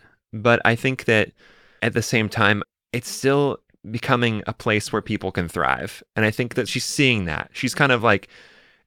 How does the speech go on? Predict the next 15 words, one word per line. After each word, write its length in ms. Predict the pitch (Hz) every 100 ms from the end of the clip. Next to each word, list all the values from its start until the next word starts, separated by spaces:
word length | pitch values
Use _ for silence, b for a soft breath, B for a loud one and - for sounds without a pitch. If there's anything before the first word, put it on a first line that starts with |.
| -
there's 160 | 123
an 100 | 120 -
optimism 640 | 113 120 - 104 95 92
there 400 | 90 87 87 85 - _ _
that 160 | - 110
maybe 440 | 113 110 110 104 - _ _
even 240 | 123 139
though 300 | 131 123 117 - _ _
there's 160 | 123 110
a 60 | 104
lament 500 | 107 101 113 110 -
for 160 | 113
what 180 | 98 98
it 100 | 76
was, 680 | 92 92 82 78 78 -